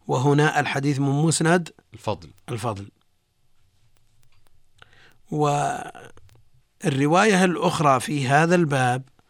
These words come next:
Speaker 1: قال، في حاء التحويل هنا، حاء وحد-، "حدثنا موسى بن إسماعيل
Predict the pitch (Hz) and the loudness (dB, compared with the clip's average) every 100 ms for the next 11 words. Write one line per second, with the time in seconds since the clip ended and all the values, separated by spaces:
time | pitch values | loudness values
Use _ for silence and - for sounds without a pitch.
0 | _ _ - - 123 127 151 - _ _ | _ _ -20 0 2 2 0 -8 _ _
1 | - 127 127 113 123 - 123 117 - - | -8 -4 -2 -4 -6 -4 -4 -6 -10 -12
2 | 117 101 - - - _ _ _ _ _ | -12 -12 -16 -20 -20 _ _ _ _ _
3 | - 143 147 165 143 120 123 117 - 131 | -4 2 4 4 -2 -8 -8 -10 -10 -8
4 | 127 139 135 123 113 151 143 131 131 117 | -4 -4 -4 -6 -8 -4 -2 -2 -4 -8
5 | 113 - 123 101 123 151 | -10 -8 -10 -6 -6 -6